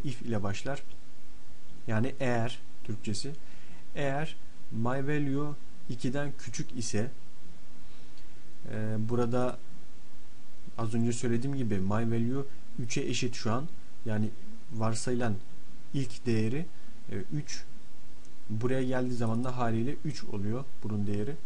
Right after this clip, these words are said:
E, eğer my value ikiden küçük ise hemen bakıyoruz buna.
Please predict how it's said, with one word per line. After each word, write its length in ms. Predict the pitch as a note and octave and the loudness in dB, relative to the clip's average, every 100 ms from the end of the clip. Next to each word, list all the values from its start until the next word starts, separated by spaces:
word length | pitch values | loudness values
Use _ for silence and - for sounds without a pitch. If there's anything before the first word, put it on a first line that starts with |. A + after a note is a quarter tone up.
| - - - - - - - - - - - | -2 -2 0 0 0 0 0 0 0 0 0
E, 40 | A2 A2 A2+ A#2 - - - - - - - - - | 0 0 0 0 0 0 0 0 0 0 0 0 0
eğer 440 | C3+ D3+ D#3+ - - - - - - - - - | 0 0 0 0 0 0 0 0 0 0 0 0
my 80 | A#2+ | 0
value 680 | C3 C#3 C3+ D3 C#3+ C#3+ D3+ - - - - - | 0 0 0 0 0 0 0 0 -2 0 0 0
ikiden 420 | A2+ B2+ C3+ C#3+ C3+ | 0 0 0 0 0
küçük 340 | - D#3 - | 0 0 0
ise 340 | A#2+ - B2+ D3+ - - - - - - - - | 0 0 0 0 0 0 0 0 0 0 0 -2
hemen 300 | B2 C3 C3 | 0 0 2
bakıyoruz 460 | B2 - C#3 B2+ A2 | 0 0 0 0 2
buna. 240 | A2+ C3 | 0 2